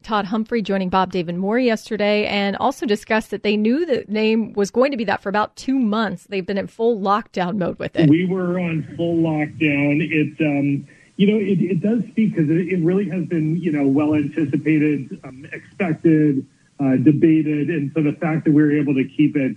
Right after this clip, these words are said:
Speaker 2: uh, under wraps, it was funny. Wh-, you know, one of the lines that came through was, uh, Todd Leiweke, the other Todd organization, our C E O, who's just fantastic. You know, he said, "The next time we start a company, it should be a plumbing company 'cause we have no leaks."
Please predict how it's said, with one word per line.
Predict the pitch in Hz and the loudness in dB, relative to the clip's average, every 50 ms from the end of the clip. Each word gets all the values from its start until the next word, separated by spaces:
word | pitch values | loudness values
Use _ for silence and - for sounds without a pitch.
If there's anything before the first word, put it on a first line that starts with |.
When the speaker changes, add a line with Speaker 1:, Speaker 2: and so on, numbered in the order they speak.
| - 139 | -2 -2
Speaker 2:
uh, | 131 143 139 156 | -2 -2 -2 -2
under | 139 135 139 131 | 0 2 2 4
wraps, | 127 131 135 135 135 135 - - | 4 2 0 0 -4 -6 -8 -2
it | - 143 | 0 2
was | 135 131 - - | 2 2 0 0
funny. | 151 139 135 139 | 0 2 4 4
Wh-, | 135 131 117 151 165 151 165 156 151 190 180 | 4 4 2 0 -2 0 -2 -2 -2 0 -2
you | 147 | -2
know, | 123 127 117 - - - 120 - - - - | -2 -2 -4 -6 -10 -18 -20 -20 -16 0 2
one | 151 156 156 | 4 4 4
of | 143 | 4
the | 139 143 | 4 4
lines | 143 143 147 147 147 139 127 | 2 2 2 0 0 0 2
that | 143 123 - - | 0 -2 0 0
came | 151 143 135 120 - | 0 0 0 -2 -2
through | - 143 143 143 139 | 2 2 4 4 4
was, | 135 131 127 127 127 120 113 120 | 2 2 2 0 0 0 0 0
uh, | 131 127 123 120 120 - - - - - _ _ - | 0 0 0 -2 -2 -6 -8 -20 -20 -20 _ _ 0
Todd | 147 143 143 139 | 2 2 4 4
Leiweke, | 135 135 131 131 135 147 135 - | 4 4 4 4 4 4 4 4
the | 143 131 127 135 | 2 4 4 4
other | 143 143 139 120 | 4 4 2 0
Todd | 127 135 131 127 123 | 0 -2 -4 -2 -2
organization, | 131 127 127 123 123 123 117 123 131 131 - - 147 135 | 0 0 0 0 2 2 2 2 2 2 0 -2 -4 -2
our | 123 - - - | -2 -2 -2 2
C | - 170 156 160 139 | 2 2 4 6 4
E | 139 | 4
O, | 135 135 131 127 123 | 4 2 2 2 2
who's | 123 135 123 107 - | 2 2 2 2 0
just | 151 135 - - | -2 -2 -2 -4
fantastic. | 143 127 117 - - - 127 127 127 - - - 127 107 - - - - - - - - | -6 -6 -6 -8 -12 -10 -8 -8 -8 -8 -2 0 0 0 0 -6 -20 -20 -20 -20 -6 2
You | - 139 | 4 4
know, | 135 135 | 6 6
he | 135 135 - | 4 4 2
said, | 160 147 139 | -2 -2 0
"The | 156 151 | 0 0
next | 175 196 - - | 0 -2 -4 -4
time | - 220 196 185 | -6 -4 -2 0
we | 185 175 180 | 0 0 0
start | 220 202 180 | 0 0 0
a | 160 | 0
company, | - - 180 160 - 175 180 | 0 0 0 0 2 2 2
it | 175 151 | 2 2
should | - 180 156 | 0 0 2
be | 175 | 2
a | 160 151 | 0 0
plumbing | - - - 196 185 185 180 165 143 - | -4 -4 -4 0 0 2 2 0 0 0
company | 165 151 131 147 147 135 | -2 -2 0 0 0 2
'cause | 147 147 135 | 0 0 2
we | 135 151 | 4 2
have | 151 131 120 | 2 2 -2
no | 147 151 160 160 156 | -2 0 0 2 2
leaks." | 143 139 143 151 143 131 - - - | 2 2 2 2 2 0 -2 -10 -20